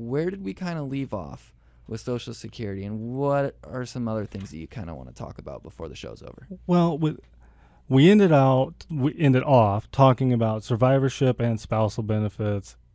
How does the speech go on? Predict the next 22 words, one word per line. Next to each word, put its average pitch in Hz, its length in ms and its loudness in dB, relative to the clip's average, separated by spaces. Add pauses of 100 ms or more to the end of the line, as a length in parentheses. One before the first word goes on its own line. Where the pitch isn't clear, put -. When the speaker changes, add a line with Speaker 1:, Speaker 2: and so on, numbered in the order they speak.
(380)
Speaker 2:
and 196 260 8
individual 120 460 4
benefits. 92 580 -8
Speaker 1:
Mm-hmm. 127 320 -4 (1600)
Speaker 2:
It's 131 220 -2
a 175 60 8
little 175 380 8
bit 165 220 2
complex, 135 800 2 (180)
but 120 300 0 (1080)
you 113 160 -4
can 107 140 -6
figure 151 400 4
it 135 60 4
out. 123 460 4 (280)
And 110 100 -10
if 92 100 -14
you - 80 -20
can't 131 300 -4
figure 127 220 2
it 120 60 4
out, 113 280 6